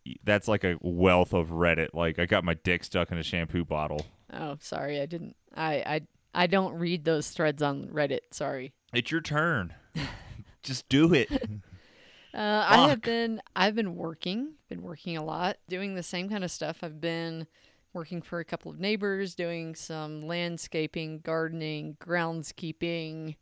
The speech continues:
Speaker 2: chopping cottonwoods. And so cottonwood trees and aspen trees grow like this also. They, uh, they're big trees. They kinda grow near water. And when they want to expand,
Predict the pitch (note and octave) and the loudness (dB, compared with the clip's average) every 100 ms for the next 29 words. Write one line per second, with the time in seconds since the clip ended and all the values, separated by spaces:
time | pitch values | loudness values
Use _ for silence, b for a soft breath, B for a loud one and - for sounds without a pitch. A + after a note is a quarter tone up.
0 | _ - D#3+ D#3+ D#3+ D3+ - E3+ - E3+ | _ -4 -2 -2 -6 -6 -6 -6 -6 -6
1 | D#3+ D#3+ D#3+ D#3+ D3 D3 - _ _ D3 | -4 -4 -4 -6 -8 -16 -18 _ _ -10
2 | D3 D3 C#3 C#3+ C#3 - _ _ _ - | -8 -8 -10 -14 -16 -20 _ _ _ -4
3 | G#3 F#3 G3 F#3 G#3 G#3 G3 A3+ A3+ A3+ | -4 4 4 4 2 -4 -2 -2 -2 -2
4 | - - _ E3+ F3 E3 D#3+ - F3+ F3 | -6 -14 _ -2 0 0 -2 -4 -8 -6
5 | F3 D#3+ F3 E3+ D#3+ - D#3+ D3+ D3+ - | -6 -4 -2 0 -2 -2 -4 -4 -6 -2
6 | F3 F3+ - _ _ _ G3 F3 E3+ E3 | 0 -2 -6 _ _ _ -2 4 6 6
7 | D#3+ D3+ D3+ C#3 _ - D#3+ D#3+ E3 D3+ | 2 0 -4 -10 _ -6 -4 -2 -4 -4
8 | A3+ A#3 A3 G#3 E3+ E3+ D#3 D#3+ D#3+ D3+ | -2 0 0 -4 -4 -6 -6 -4 -4 -6
9 | D3+ E3+ G3 G3 F#3 - D#3+ D#3+ E3 E3 | -4 0 2 2 -2 -4 -4 -2 -4 -8
10 | - _ _ - F3 E3+ E3+ E3+ D#3+ - | -12 _ _ -14 -6 -4 -4 -8 -12 -16
11 | F3 D#3+ D#3+ D#3 D#3 E3 D#3+ - - E3 | -10 -4 0 0 -2 -4 -4 -6 -6 -6
12 | D#3+ - - D#3+ E3 D3 E3 | -6 -10 -12 -6 -6 -6 -8